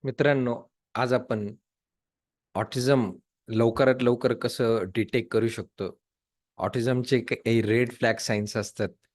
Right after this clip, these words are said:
ते काय आहे, त्यावर डिस्कस करणार आहोत. तर नमस्कार मित्रांनो, माझं नाव डॉक्टर सुनील साबळे आहे. मी लहान आणि किशोरवयीन मुला-मुलींचा मेंदू विकार तज्ञ आहे. अहिल्यानगर, महाराष्ट्र इथे प्रॅक्टिस करतो.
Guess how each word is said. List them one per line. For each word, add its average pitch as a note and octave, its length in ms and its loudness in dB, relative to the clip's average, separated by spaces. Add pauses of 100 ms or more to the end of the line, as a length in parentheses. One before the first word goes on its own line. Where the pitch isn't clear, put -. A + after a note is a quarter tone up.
(140)
ते A#2 80 2
काय A2+ 260 4
आहे, G2 160 2
त्यावर G#2 360 0 (320)
डिस्कस A2 380 -2
करणार G2 360 -2 (220)
आहोत. F2+ 400 -4 (1000)
तर A#2 160 4
नमस्कार C3 400 2
मित्रांनो, B2+ 360 2
माझं A#2+ 200 2
नाव A#2+ 120 2
डॉक्टर A2+ 260 -2
सुनील A2+ 240 -4
साबळे G#2+ 280 0
आहे. G#2+ 100 0
मी G#2 240 -2
लहान A2 280 -2
आणि G#2+ 160 -6
किशोरवयीन A2 460 -2
मुला-मुलींचा G#2+ 560 0
मेंदू G#2 240 -2
विकार G2+ 360 -2
तज्ञ G2+ 180 -2
आहे. G#2 180 -4 (100)
अहिल्यानगर, G#2 540 0
महाराष्ट्र G2 400 -2
इथे F#2 180 -2
प्रॅक्टिस F#2 400 -4
करतो. F2 420 -8